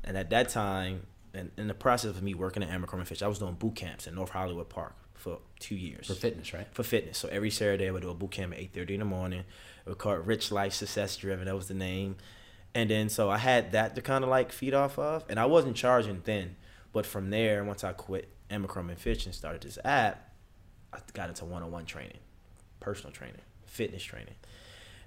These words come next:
Speaker 1: And that kinda went on for, like, a few months.
Speaker 2: So that was your first true, real entrepreneur thing.
Speaker 1: Yeah, I really took the risk. And man, I tell you, I think it was twenty-four when the app launched.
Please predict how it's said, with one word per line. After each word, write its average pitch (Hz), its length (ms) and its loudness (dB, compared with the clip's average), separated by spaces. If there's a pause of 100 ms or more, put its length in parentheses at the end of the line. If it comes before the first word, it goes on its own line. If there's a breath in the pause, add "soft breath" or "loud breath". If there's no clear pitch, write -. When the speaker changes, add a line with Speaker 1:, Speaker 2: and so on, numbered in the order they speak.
Speaker 1:
And 90 440 -6
that 123 160 -6
kinda 262 260 0
went 180 160 2
on 131 120 2
for, 113 160 -4
like, 95 380 -4 (1300)
a 107 60 0
few - 200 -2
months. 104 340 2
Speaker 2:
So 123 60 0
that - 80 -2
was 165 80 -2
your 156 100 -4
first 139 300 -4
true, 131 300 2
real 110 220 6
entrepreneur 98 580 0
thing. 110 160 -2
Speaker 1:
Yeah, 127 420 10
I 107 40 4
really 131 220 8
took 135 200 4
the 123 80 2
risk. - 480 -2 (480)
And 98 200 0
man, 104 280 2
I 104 100 4
tell 104 260 2
you, 80 180 -4 (1040)
I - 140 -6
think 98 140 -2
it - 20 -4
was 92 120 -6
twenty-four 127 560 2
when 120 100 4
the 107 60 0
app 107 340 0
launched. 107 760 -4